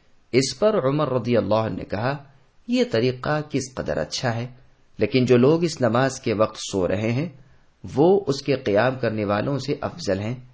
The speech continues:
ان کی مراد رات کے آخری پہر میں قیام کرنے والے تھے۔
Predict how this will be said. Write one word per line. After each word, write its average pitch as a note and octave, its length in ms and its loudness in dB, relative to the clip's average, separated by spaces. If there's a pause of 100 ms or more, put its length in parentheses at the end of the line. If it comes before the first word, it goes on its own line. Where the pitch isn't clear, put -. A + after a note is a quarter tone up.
(460)
ان C#3+ 160 4
کی B3+ 140 -4
مراد E3+ 280 2
رات A#2 380 0
کے C#3+ 100 2
آخری A2+ 340 0
پہر A#2 300 -2
میں C3 260 -2
قیام G#2 280 0
کرنے - 320 -10
والے G#2 260 0
تھے۔ D3 220 -4